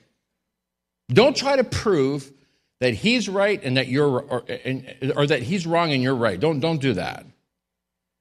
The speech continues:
Remember, the object is reconciliation. And I'm gonna tell you this, if the most important thing in your life is to be right,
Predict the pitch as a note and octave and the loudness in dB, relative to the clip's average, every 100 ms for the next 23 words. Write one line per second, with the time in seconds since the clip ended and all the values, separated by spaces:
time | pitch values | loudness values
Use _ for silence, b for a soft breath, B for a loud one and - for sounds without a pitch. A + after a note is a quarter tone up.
0 | _ _ - D3 A#3 F#3 D#3+ - G3+ A3 | _ _ 2 4 6 4 0 2 2 2
1 | G#3+ G#3+ - D#3 B2 D#3+ F3 F#3 E3 - | -2 -6 -6 -8 -4 -2 -2 -4 -6 -6
2 | D3+ D3 C#3 C#3 G#2 D2 - _ _ _ | -4 -2 -2 -4 -10 -12 -18 _ _ _
3 | B - F3+ C4 - C#4 A3+ F#3+ G#3+ A2+ | B 4 6 6 2 2 2 2 2 2
4 | - - B D#3+ D#3 F3 A#3+ - A#3+ A3+ | -2 -12 B -4 2 4 4 4 -2 2
5 | A#3 G3+ A3 F#3+ E3 F#3+ F3 F3+ E3+ - | 0 2 0 0 0 2 2 2 0 0
6 | D#3 C3+ C3+ A#2 D#3+ C4 - - | 0 2 2 2 2 0 -6 -16